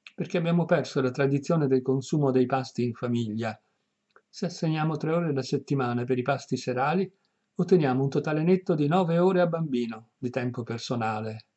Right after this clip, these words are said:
Non è sufficiente, non è così. Naturalmente più il bambino è ricco e meno guarda la televisione, ma il tempo del bambino ricco è altrettanto strettamente limitato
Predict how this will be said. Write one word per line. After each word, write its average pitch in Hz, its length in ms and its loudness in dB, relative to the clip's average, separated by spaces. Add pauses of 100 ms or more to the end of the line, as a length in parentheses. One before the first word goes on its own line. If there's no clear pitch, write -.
(360)
Non 147 180 2
è 139 260 -2
sufficiente, 139 920 -4 (140)
non 147 120 -2
è 156 100 -2
così. 110 480 -4 (640)
Naturalmente 151 680 2
più 156 120 2
il 147 60 2
bambino 135 380 2
è 185 60 6
ricco 135 540 0 (200)
e 120 140 -6
meno 131 420 -2
guarda 127 420 -2
la 117 120 -2
televisione, 123 800 0 (680)
ma 139 100 -2
il 127 60 -4
tempo 147 300 0
del 135 140 4
bambino 123 360 0
ricco 196 320 2
è 151 100 2
altrettanto 160 840 -2
strettamente 160 640 0
limitato 139 640 -2